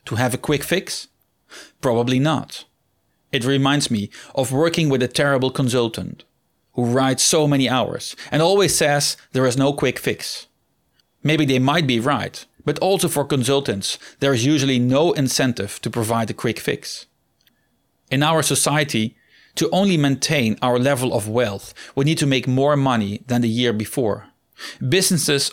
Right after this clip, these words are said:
also need to create bigger profits every year, not only for the shareholders, but also for the board of directors and for the employees.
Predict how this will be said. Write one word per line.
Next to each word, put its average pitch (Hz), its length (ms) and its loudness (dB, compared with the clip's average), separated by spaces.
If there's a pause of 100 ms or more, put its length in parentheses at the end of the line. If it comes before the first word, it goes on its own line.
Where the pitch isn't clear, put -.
also 147 280 0
need 123 200 2
to - 160 -4
create 110 440 -2
bigger 127 240 0
profits - 640 -4
every 127 360 0
year, 120 480 -2 (360)
not 143 120 0
only 175 200 4
for 147 180 0
the 139 80 2
shareholders, 120 840 0
but 123 160 -4
also 147 260 2
for 131 180 0
the 120 80 0
board 120 300 2
of 113 60 -4
directors 120 640 -2 (180)
and 131 100 -2
for 147 160 0
the 139 100 2
employees. 139 760 -2